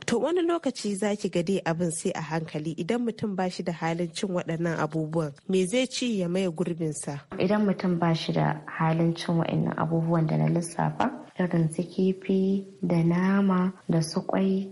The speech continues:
Speaker 2: da su madara, da su yogurt, kin gani ba kowa ne wannan mutum yake iya cin su ba, ba kowa ke da ikon da zai je ya ci ba.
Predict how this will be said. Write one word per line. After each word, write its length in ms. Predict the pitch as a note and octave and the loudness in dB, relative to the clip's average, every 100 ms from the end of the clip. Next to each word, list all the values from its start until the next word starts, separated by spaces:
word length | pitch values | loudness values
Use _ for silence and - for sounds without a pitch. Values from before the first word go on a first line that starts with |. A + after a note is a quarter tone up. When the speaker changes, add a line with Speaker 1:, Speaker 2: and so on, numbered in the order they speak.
| - | -6
Speaker 2:
da 140 | F3 E3 | -2 -2
su 240 | - - | -2 0
madara, 720 | F#3 F#3 F#3 F#3+ F#3 F3+ F3 - - F#3 | 2 2 2 2 2 0 -2 -12 -10 -2
da 120 | E3 | -2
su 220 | E3 G3 | -2 0
yogurt, 600 | F#3+ G3+ G3 F3+ F3+ - - - | 2 2 2 -2 -2 -12 -14 -2
kin 160 | F#3+ | 0
gani 260 | F#3 F#3 F#3 | 2 2 2
ba 180 | F3 E3 | 0 -2
kowa 460 | - F#3 F#3 F#3 F#3 | -2 0 2 2 2
ne 140 | E3+ | 2
wannan 300 | E3 F3 D#3+ | 4 4 4
mutum 360 | D#3+ D#3 F3 E3 | 2 2 2 2
yake 260 | D#3+ E3+ | 0 0
iya 260 | - E3 E3 | 0 2 0
cin 240 | D#3 E3 D#3 | 0 0 -2
su 180 | - | 0
ba, 160 | D#3 D#3 - | -2 -2 0
ba 120 | E3 | -2
kowa 340 | - F#3+ G3 | 2 2 2
ke 180 | F#3+ F#3+ | 2 0
da 80 | F3 | 0
ikon 340 | F3+ F3+ F3+ | 0 0 2
da 100 | E3+ | 2
zai 200 | E3 E3+ | 2 2
je 160 | E3 E3+ E3 | 2 4 2
ya 100 | D#3 | 2
ci 180 | - | 0
ba. 120 | D#3 | 0